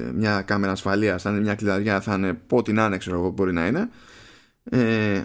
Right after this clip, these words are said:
αν θα κουμπώσει σωστά στο σύστημα που έχει ήδη και αν υποστηρίζει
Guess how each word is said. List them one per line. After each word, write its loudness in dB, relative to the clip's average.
αν 4
θα 0
κουμπώσει 2
σωστά -2
στο -4
σύστημα 2
που 4
έχει 2
ήδη 2
και 2
αν 4
υποστηρίζει 0